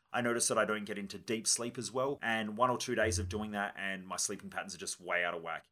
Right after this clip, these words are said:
That's why I do it. It just gives me great feedback. It helps me to adjust my behavior. It helps me to build good quality habits. That's why I like to track my data.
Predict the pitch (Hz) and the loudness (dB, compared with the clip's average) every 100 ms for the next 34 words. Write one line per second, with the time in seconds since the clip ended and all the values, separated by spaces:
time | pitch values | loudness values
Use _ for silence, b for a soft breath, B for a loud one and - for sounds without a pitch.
0 | - 131 127 135 170 107 - - 113 107 | 0 0 4 4 4 2 -2 -4 -2 2
1 | 117 117 - 113 101 101 101 - _ 98 | 4 4 0 -6 0 2 0 -2 _ -8
2 | 104 110 120 107 101 113 - 101 90 87 | -6 -6 -4 -4 0 2 2 0 -2 -2
3 | 107 113 117 110 98 113 107 117 98 107 | -2 -2 -4 -6 -4 -4 -4 -4 -2 -4
4 | 90 110 - 113 104 92 110 127 123 - | -4 -10 -4 -4 -4 0 2 2 -2 0
5 | 107 - 113 104 98 - - 98 92 92 | 2 2 2 2 2 -4 -4 -4 -2 -2
6 | 85 85 82 | 0 -2 -4